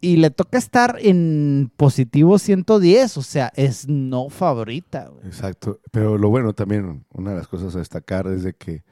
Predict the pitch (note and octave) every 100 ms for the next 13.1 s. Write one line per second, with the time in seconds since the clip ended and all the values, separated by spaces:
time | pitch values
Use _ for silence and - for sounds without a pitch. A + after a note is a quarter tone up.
0 | _ _ _ _ - C#3 A2+ A#2 A#2 B2
1 | A#2 G#2+ - F#2+ F#2+ F#2 - D#2 D#2+ D2+
2 | - A#1 - _ _ _ _ _ _ _
3 | _ - E2+ D#2+ D#2 D2 F2 D2+ E2+ D#2+
4 | D#2 C#2+ F#2 G2+ G2+ - F#2+ F#2+ G2 A#2
5 | _ _ _ _ _ _ _ _ D#3 A2
6 | G2 G2 _ _ _ - G2 F2 G#2 G2
7 | - A2 G#2 A2+ A2 _ G#2+ G2 G2+ G2+
8 | - F2 - G2+ F#2 - F2+ F2 D#2+ E2
9 | E2 - - _ _ _ _ _ _ _
10 | _ _ _ _ _ - F2 F2 F2 G2+
11 | F#2 G#2+ C#3+ B2 F#2 E2+ E2 F2+ E2+ E2
12 | E2+ F2 E2+ - E2+ C3 A#2+ C#3+ B2+ G#2+